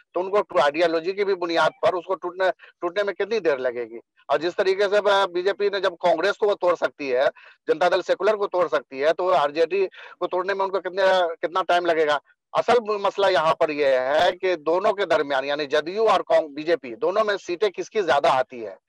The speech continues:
जिसकी सीट ज्यादा आएगी, वो चीफ मिनिस्ट्री का दावा करेंगे और उसके बाद तोड़फोड़ शुरू हो जाएगा।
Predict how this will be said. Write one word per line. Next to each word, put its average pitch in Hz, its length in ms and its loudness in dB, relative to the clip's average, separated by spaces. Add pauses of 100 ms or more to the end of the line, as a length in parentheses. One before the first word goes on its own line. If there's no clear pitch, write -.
(200)
जिसकी 156 280 -4
सीट 202 200 0
ज्यादा 180 360 4
आएगी, 190 260 2
वो 202 120 2
चीफ 180 200 -4
मिनिस्ट्री 170 380 -2
का 180 160 2
दावा 151 260 2
करेंगे 190 440 0 (300)
और 170 140 2
उसके 175 220 0
बाद 165 140 4
तोड़फोड़ 151 400 0
शुरू 131 240 -10
हो 120 120 -2
जाएगा। 123 300 -2